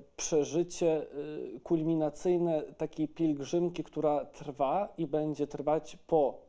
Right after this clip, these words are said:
po tym, po tej uroczystości. Więc, y, papież wola, byśmy byli miłosierni, byśmy uczyli się czynić uczynki miłości, bo,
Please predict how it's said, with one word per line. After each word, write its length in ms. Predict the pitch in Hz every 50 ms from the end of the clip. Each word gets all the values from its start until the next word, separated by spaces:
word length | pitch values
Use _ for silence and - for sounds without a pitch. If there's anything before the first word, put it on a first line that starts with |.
| - _
po 200 | - 160 147 135
tym, 340 | - - - 135 131 131 - - _
po 100 | - 143
tej 180 | - 147 139 139
uroczystości. 840 | 131 135 131 - 143 - - - 127 113 110 - - - - - - - - - - - - _ _ - 165
Więc, 540 | 151 151 156 156 156 151 147 - - -
y, 40 | 135 - 151 143 139 135 135 135 135 135 135 131 131 - - - 147 -
papież 440 | - 147 143 143 - 156 147 127 135
wola, 280 | 139 143 143 143 139
byśmy 720 | 143 143 143 135 - - - 135 139 139 139 139 139 123 107 127 131
byli 280 | 123 127 151 143 139 143
miłosierni, 920 | 143 143 135 131 135 135 - - 175 147 127 120 110 127 131 151 180 185
byśmy 380 | 147 127 135 - - 139 131
uczyli 420 | - 143 135 - 165 156 147 151 143
się 300 | - - - 147 143 143 - - - - _ _ _ _ _
czynić 720 | - - - - 185 185 185 170 160 143 - - - - - - _ _ _ -
uczynki 460 | 147 - - 180 165 165 156 - 165
miłości, 680 | 160 165 165 165 147 - - - - - - - 113 123 131 _ _ _ _ _ _
bo, 480 | 127 117 110 120 120 120 123 123 120